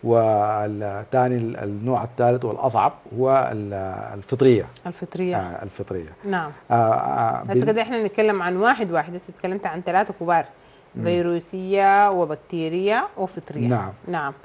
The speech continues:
Speaker 1: و-،
Speaker 2: أها.
Speaker 1: من حيث الزمن بنقسمها لالتهابات، آه، حادة
Speaker 2: مهم.
Speaker 1: والتهابات مزمنة.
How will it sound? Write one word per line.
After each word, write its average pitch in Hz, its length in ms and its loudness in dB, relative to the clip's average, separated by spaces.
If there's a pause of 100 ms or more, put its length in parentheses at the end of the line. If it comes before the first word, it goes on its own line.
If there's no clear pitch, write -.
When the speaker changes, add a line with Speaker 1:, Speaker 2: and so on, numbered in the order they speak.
(120)
Speaker 1:
و-، 139 100 4 (360)
Speaker 2:
أها. 180 300 0
Speaker 1:
من 139 140 0
حيث 185 320 8
الزمن 170 460 6 (340)
بنقسمها 120 920 -2
لالتهابات، 113 920 0 (140)
آه، 104 640 -6
حادة 151 580 6 (180)
Speaker 2:
مهم. 175 360 -8 (120)
Speaker 1:
والتهابات 120 1000 4 (200)
مزمنة. 104 420 -2